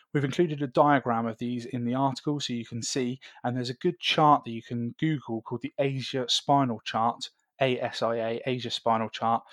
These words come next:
which actually shows the key areas that you sh-, you can palpate for light touch to check,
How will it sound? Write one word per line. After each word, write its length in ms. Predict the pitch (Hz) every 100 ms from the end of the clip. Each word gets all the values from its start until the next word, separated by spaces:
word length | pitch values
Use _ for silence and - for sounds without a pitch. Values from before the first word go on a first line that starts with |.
| - - _ -
which 340 | 127 - - _ 135
actually 420 | 131 - 127 117
shows 360 | - 131 117
the 80 | 127
key 280 | - 180 139
areas 580 | 139 127 117 110 113 -
that 80 | 113
you 160 | 117 117
sh-, 300 | - - -
you 180 | 127 123
can 360 | - 120 113 117 _ _ -
palpate 600 | 131 117 - 117 107 - -
for 100 | 123
light 300 | 120 123 -
touch 440 | - 117 - - - - - _
to 200 | - 113
check, 440 | - 135 - -